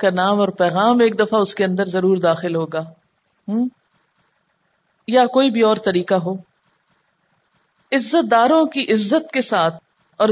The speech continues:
ذلیل لوگوں کی ذلت کے ساتھ۔ کیا مطلب ہے اس کا؟ یعنی اسلام کا کلمہ داخل ہوگا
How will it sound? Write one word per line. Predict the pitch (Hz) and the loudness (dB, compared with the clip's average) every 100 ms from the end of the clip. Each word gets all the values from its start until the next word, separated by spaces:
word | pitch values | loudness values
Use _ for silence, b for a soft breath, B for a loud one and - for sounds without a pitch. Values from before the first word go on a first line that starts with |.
| 180 | 2
ذلیل | 226 254 285 240 | 2 4 2 4
لوگوں | 226 233 254 | 4 4 0
کی | 277 | 0
ذلت | 214 185 190 196 220 - | 0 0 0 0 -2 -4
کے | - 233 | -4 -4
ساتھ۔ | 226 214 185 156 151 _ - - - _ _ _ _ _ _ _ _ _ _ _ _ _ _ _ - | -2 -2 0 0 -2 _ -20 -20 -20 _ _ _ _ _ _ _ _ _ _ _ _ _ _ _ -6
کیا | 196 | -4
مطلب | 202 208 214 190 | -2 -4 -6 -6
ہے | |
اس | 180 - | -6 -8
کا؟ | 170 160 _ _ _ _ _ _ _ _ _ _ - | -12 -12 _ _ _ _ _ _ _ _ _ _ -12
یعنی | 185 196 | -6 -4
اسلام | 185 - 180 190 226 | -2 -4 0 0 0
کا | 226 | 0
کلمہ | 208 185 196 226 180 | 0 0 2 0 2
داخل | 170 170 240 | 0 2 0
ہوگا | 220 196 220 | 0 0 0